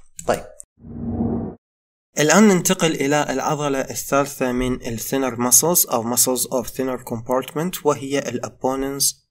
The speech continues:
pollicis. ال opponent's pollicis لو نلاحظ راح تكون بهذه النقطة.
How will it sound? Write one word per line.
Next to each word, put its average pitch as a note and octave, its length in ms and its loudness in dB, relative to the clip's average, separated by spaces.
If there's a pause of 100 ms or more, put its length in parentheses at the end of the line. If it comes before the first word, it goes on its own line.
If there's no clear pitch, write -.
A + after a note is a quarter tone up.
(240)
pollicis. - 560 2 (500)
ال E3 120 6
opponent's G3+ 440 6
pollicis C#3 640 4
لو A#2+ 160 2
نلاحظ C3 340 0
راح - 160 -4
تكون A#2+ 340 -4
بهذه A#2 540 -4
النقطة. B2+ 680 -2